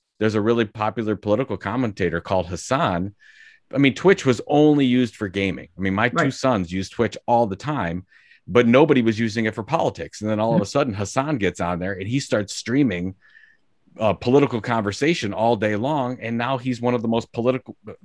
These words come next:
Speaker 1: popular political commentators in the world.
Speaker 2: Yeah.
Speaker 1: He just went to a different platform. Maybe there's nobody doing a podcast in your industry.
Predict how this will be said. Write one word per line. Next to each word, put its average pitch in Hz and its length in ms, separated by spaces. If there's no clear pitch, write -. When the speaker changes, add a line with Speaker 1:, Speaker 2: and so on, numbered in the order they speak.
Speaker 1:
popular 127 440
political 123 420
commentators 139 640
in 147 60
the 156 80
world. 180 300
Speaker 2:
Yeah. 139 160
Speaker 1:
He 254 80
just 151 320
went 131 280
to 143 160
a 139 40
different 120 360
platform. 95 580
Maybe 139 400
there's 120 260
nobody 135 340
doing 147 220
a 147 40
podcast 110 640
in 82 100
your 80 140
industry. 73 440